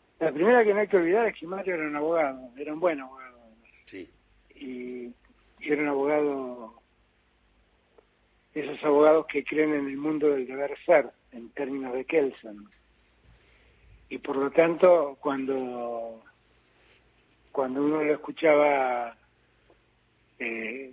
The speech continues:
Speaker 1: cambiar ideas con Irina, uno se daba cuenta que ahí había gente que estaba, que sabía muy bien de lo que estaban hablando. Y,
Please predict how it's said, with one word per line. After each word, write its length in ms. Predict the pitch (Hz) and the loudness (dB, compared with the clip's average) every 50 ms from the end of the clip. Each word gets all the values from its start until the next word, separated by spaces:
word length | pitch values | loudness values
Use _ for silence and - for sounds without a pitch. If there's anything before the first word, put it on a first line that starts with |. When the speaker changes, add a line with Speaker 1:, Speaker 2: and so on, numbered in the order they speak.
| _ | _
Speaker 1:
cambiar 400 | - - 139 131 131 139 147 143 | -8 -8 -6 -2 2 4 4 6
ideas 300 | 147 143 143 147 151 143 | 6 6 6 6 4 2
con 220 | - - 139 135 139 | 0 -4 -6 -4 -2
Irina, 500 | 143 147 156 156 156 156 160 160 170 160 _ _ _ _ _ _ _ _ _ _ _ _ _ _ _ - - - - - | 0 2 2 2 4 4 2 2 0 -2 _ _ _ _ _ _ _ _ _ _ _ _ _ _ _ -20 -20 -20 -18 -12
uno 240 | 131 135 139 147 147 - - | -8 -4 0 0 0 2 4
se 100 | 160 147 | 4 6
daba 240 | 156 156 156 151 139 | 8 8 6 6 4
cuenta 320 | - 165 160 156 180 165 | 2 0 2 4 4 4
que 140 | 139 - 156 | 4 4 2
ahí 140 | 147 147 156 | 4 4 4
había 300 | 156 147 139 151 156 151 | 2 2 2 0 -2 -2
gente 360 | - - 147 156 151 - 160 | -4 -8 -8 -8 -8 -8 -10
que 120 | 139 - 131 | -10 -10 -14
estaba, 500 | - - 143 143 143 143 135 131 123 113 - _ _ _ _ | -12 -8 -8 -6 -4 -4 -4 -6 -6 -8 -12 _ _ _ _
que 120 | - - - | -20 -16 -8
sabía 240 | - 147 139 151 156 | -4 -2 -2 -2 -2
muy 180 | 156 156 151 151 | -4 -6 -4 -2
bien 180 | 156 160 160 | -2 0 0
de 60 | 147 | 0
lo 100 | 143 131 | -2 -2
que 80 | 117 123 | -4 -6
estaban 300 | 120 - 143 139 135 131 | -8 -6 -6 -6 -4 -4
hablando. 480 | 131 135 156 170 156 135 120 110 113 110 _ _ _ _ _ _ _ _ _ _ - | -4 -2 0 0 0 -2 -4 -10 -18 -20 _ _ _ _ _ _ _ _ _ _ -16
Y, 720 | 123 120 117 113 113 113 113 113 117 117 113 113 110 107 | -14 -12 -12 -12 -12 -12 -10 -10 -10 -10 -10 -12 -12 -14